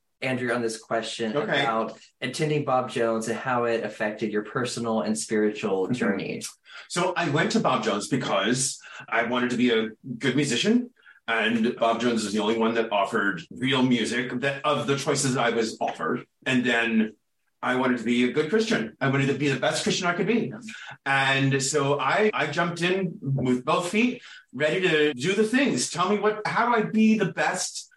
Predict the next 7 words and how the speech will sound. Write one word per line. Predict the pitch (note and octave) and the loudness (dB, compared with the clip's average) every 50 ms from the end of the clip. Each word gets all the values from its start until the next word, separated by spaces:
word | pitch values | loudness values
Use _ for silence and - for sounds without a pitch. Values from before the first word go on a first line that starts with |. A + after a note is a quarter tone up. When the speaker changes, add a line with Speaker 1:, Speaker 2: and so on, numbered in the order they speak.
| _ _ _ - | _ _ _ -2
Speaker 2:
Christian? | B3 C#4+ C#4 - - - - - - - - - - - - - - - | 0 0 0 0 -2 -2 -2 -2 -2 -2 -4 -4 -6 -18 -20 -16 -8 -4
And | C#3 C#3 C3+ | -2 -2 0
I'm | A#2+ B2+ C3+ C#3 | 0 0 0 2
gonna | E3+ F#3+ G3 | 2 2 2
do | C#4 C4+ | 2 2
it. | F3+ - - - - _ _ _ _ _ - | 0 0 -2 -6 -14 _ _ _ _ _ -4
And | C#3+ D3+ D3+ D3+ D#3 D3+ D#3 D#3 D3+ D3+ D3 C#3 | -2 0 2 2 2 2 0 2 2 2 0 0